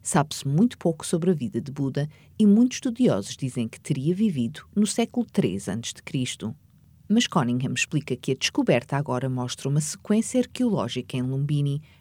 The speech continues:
a revelar uma edificação do século seis. A diretora-geral da unesco, Irina Bokova, referiu que a organização está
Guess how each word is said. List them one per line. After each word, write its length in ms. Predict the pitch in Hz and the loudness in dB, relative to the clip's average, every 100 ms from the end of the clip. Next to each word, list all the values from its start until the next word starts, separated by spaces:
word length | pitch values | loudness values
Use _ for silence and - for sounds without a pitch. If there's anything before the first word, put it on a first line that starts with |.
| - | -2
a 80 | 240 | 0
revelar 480 | 269 285 226 131 135 | 0 -2 -2 -2 0
uma 140 | 139 | 0
edificação 800 | 156 220 - 247 254 - 120 107 - | 0 0 -4 -6 -6 -4 -6 -6 -4
do 100 | 185 | -2
século 400 | - 110 - 123 | -2 -4 -4 -6
seis. 640 | - 139 117 151 - - - - - - - | 0 0 -2 -8 -10 -10 -18 -20 -20 -14 -6
A 40 | |
diretora-geral 840 | 156 131 120 120 123 123 139 110 110 | -2 0 -2 -2 -4 -4 -4 -4 -4
da 120 | 131 | -4
unesco, 540 | 127 143 143 - - - 151 | -2 -2 -2 -4 -10 -6 -2
Irina 320 | 131 113 120 | 0 -2 -2
Bokova, 500 | 139 127 143 139 143 - - | -2 -2 -4 -4 -6 -8 -20
referiu 440 | - 285 - 208 139 | -4 -2 0 0 0
que 160 | - | 0
a 60 | 135 | 0
organização 760 | 139 226 247 233 233 240 147 | 2 2 2 2 0 -2 -2
está 340 | 127 - 110 | -2 -2 -4